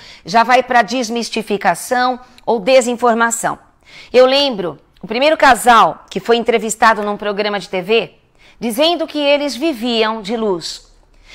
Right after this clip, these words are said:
Eles foram ridicularizados, eles foram humilhados, e o, o auditório, que também precisava ter um pouco de personalidade, né?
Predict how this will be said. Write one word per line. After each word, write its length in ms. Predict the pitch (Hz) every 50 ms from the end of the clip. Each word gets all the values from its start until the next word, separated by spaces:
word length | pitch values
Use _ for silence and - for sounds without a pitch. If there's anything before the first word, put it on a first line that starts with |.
| - -
Eles 240 | - 240 254 247 -
foram 320 | - 262 262 262 247 247 233
ridicularizados, 1600 | 196 202 254 233 185 - - 349 403 381 - 359 320 277 262 240 226 208 156 185 175 175 175 175 220 262 285 - - - _ _ _ _ _ _ _ _ _ _ _ - - - -
eles 300 | - 285 302 330 339 -
foram 540 | - - 285 277 262 247 220 196 180 170 160 _ _ _ _ _ _
humilhados, 1120 | - 370 403 403 415 415 349 269 233 208 196 190 190 185 180 220 247 294 - - - - _ _ _ _ _ _ _ _ _ _ _ _ -
e 100 | 196 220
o, 40 | 226
o 380 | 226 214 226 233 - 214 196 220
auditório, 840 | 220 226 165 190 185 - - 247 269 330 381 339 214 180 156 - - _ _ _ _ _ _ _ _ -
que 100 | 214 202
também 440 | 208 208 208 202 190 226 220 214
precisava 520 | - - 196 185 - 185 165 202 185 196 196
ter 100 | - 202
um 80 | 185
pouco 260 | 185 - 202 185 - 170
de 80 | 180
personalidade, 960 | 180 - 190 185 - - 190 180 175 165 160 139 165 214 - 302 233 165 - - _ _ _ _ _ _ -
né? 220 | 160 233 330